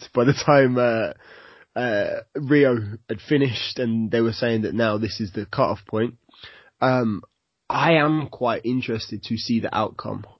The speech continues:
of what this programme can achieve. Um, but again, from when I was in the same boat and they were asking everybody to move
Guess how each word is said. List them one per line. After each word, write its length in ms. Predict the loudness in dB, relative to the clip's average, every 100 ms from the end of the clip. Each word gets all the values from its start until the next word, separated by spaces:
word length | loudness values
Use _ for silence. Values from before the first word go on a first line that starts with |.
| _
of 200 | -8 -8 -10 -20 _ _ _ -20 _ _ _ -20 -18 -12
what 280 | 0 4 4 2
this 960 | 0 0 -2 -10 -10 -10 -10 -10 -14 -18 _
programme 560 | 0 2 2 2 -2 -6 -14 -18 -18 _ _ _ _ -8
can 160 | -4
achieve. 300 | 0 4 4 2 _ _ _ _ _ _ _ _
Um, 540 | 0 2 4 2 -2 -6 _ _ _ _ _ _ -20 -20 _ -20 -20 -20 -20 -20 -20 -20 _ _ -16 -16 _ _ -10 -6
but 120 | -4
again, 480 | 0 2 2 -2 -10 _ 0
from 440 | 4 4 4 0 _ -8
when 320 | 2 6 6
I 160 | 6 4
was 180 | 4
in 100 | 2
the 80 | -2
same 260 | -2 0 2
boat 260 | 2 2
and 100 | 0
they 60 | 0
were 140 | 0
asking 360 | -2 -8 -8 -8
everybody 260 | -6 -8 -8
to 100 | -4
move 300 | 2 4 4